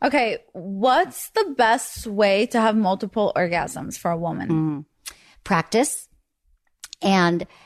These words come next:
Speaker 2: I, well, I always say practice because for the majority, for, okay, I'll, for myself, I never had it with a partner until I was able to do it by myself. But the way I'm gonna explain to you, you can do with a partner, but I just know you,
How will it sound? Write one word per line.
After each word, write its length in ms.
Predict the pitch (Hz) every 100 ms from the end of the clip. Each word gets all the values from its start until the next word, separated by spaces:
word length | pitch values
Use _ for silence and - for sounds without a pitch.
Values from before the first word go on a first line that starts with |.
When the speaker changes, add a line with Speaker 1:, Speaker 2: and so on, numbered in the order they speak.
| _ _ _
Speaker 2:
I, 180 | 247 294 254
well, 180 | 247 -
I 160 | 277
always 180 | 349 403
say 100 | 339
practice 400 | - 185 196 220
because 500 | - 202 202 185 175 -
for 180 | - 220
the 80 | 196
majority, 520 | 190 185 196 214 233
for, 320 | - - -
okay, 180 | 196 170
I'll, 260 | 135 180 185 -
for 340 | - 180 170 -
myself, 680 | 214 185 185 196 254 165 156
I 140 | - 220
never 200 | 247 214
had 220 | 180 175
it 80 | -
with 120 | 180
a 40 |
partner 340 | 170 160 - 170
until 320 | - 165 160
I 80 | 160
was 120 | 160
able 240 | 156 156
to 40 | 160
do 220 | 151 156
it 80 | -
by 100 | 147
myself. 540 | - - - - - _ _ _ - - -
But 140 | 220 220
the 60 |
way 180 | 202 233
I'm 120 | 254
gonna 140 | 247 196
explain 440 | - - 180 202
to 140 | 220
you, 280 | 262 285 302 -
you 220 | 180 208
can 420 | - - 208 196
do 160 | 175 170
with 180 | 165 156
a 60 |
partner, 380 | 160 160 - 190
but 180 | - 175
I 140 | -
just 240 | 165 165 -
know 220 | 156 156
you, 420 | 160 175 185 196